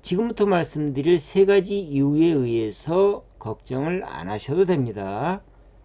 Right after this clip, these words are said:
아, 첫 번째는 보시는 것처럼 이 아궁이 문으로 해결을 합니다. 예, 공기조절구가 있는 아궁이 문은 들어가는 공기의 량을 조절을 할 수가 있죠.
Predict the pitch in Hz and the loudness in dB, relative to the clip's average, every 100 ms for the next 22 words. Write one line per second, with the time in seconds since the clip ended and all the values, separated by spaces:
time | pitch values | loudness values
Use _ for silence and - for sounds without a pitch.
0 | _ - - 107 110 175 220 220 165 147 | _ -20 -18 -14 -10 -4 -2 0 0 0
1 | 196 185 - 131 - 135 123 135 156 170 | -2 -6 -6 -8 -4 -4 -4 -8 -6 -6
2 | 143 147 156 - 123 127 147 175 185 117 | -6 -8 -8 -6 -2 0 0 0 -2 -4
3 | 110 117 120 151 180 165 160 143 123 98 | -6 -4 -4 -2 0 0 -2 -2 -2 -4
4 | 95 95 95 - - - - - - - | -6 -6 -4 -2 -2 -2 -4 -4 -4 -4
5 | - - - - - - - - - - | -2 -4 -4 -4 -4 -4 -4 -2 -2 -4
6 | - - - - - - - - - - | -4 -4 -4 -4 -4 -4 -4 -6 -8 -8
7 | - - - - - - - - - - | -6 -6 -6 -6 -6 -8 -8 -8 -8 -10
8 | - 98 - 190 214 214 202 196 175 185 | -12 -8 0 0 2 2 8 8 8 2
9 | 185 165 175 131 135 143 143 139 139 180 | 2 0 0 2 2 4 4 2 2 0
10 | 190 196 - - 156 170 190 196 180 165 | -4 -12 -14 -4 2 2 2 0 0 0
11 | 165 160 165 139 123 135 165 - 123 127 | 2 2 2 2 0 -2 -2 -6 -4 0
12 | 160 190 160 143 - 170 151 - 175 110 | 2 2 0 -4 -4 -2 -2 0 0 0